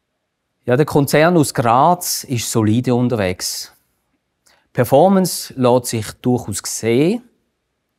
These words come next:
Das erste Halbjahr war kennzeichnet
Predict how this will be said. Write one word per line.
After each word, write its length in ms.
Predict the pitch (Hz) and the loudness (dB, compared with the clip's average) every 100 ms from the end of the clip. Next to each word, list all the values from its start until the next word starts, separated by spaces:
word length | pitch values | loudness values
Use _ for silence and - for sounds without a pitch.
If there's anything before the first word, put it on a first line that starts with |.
| _ _ _ _ _ _ _ _ _ _ | _ _ _ _ _ _ _ _ _ _
Das 120 | - | 2
erste 360 | 180 208 190 | 2 4 4
Halbjahr 720 | 170 175 151 139 143 185 196 | 4 4 2 4 4 6 4
war 60 | 175 | 2
kennzeichnet 840 | 143 - 160 165 151 151 151 147 | -2 0 -2 0 0 0 -2 -4